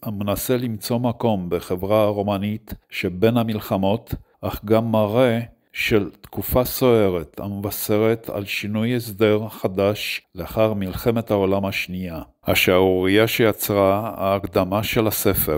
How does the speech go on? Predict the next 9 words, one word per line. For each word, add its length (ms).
שנכתבה 680
על 100
ידי 340
נאי 220
יונסקו, 640
פילוסוף 760
אנטישמי 640
ועיתונאי 840
רומני 640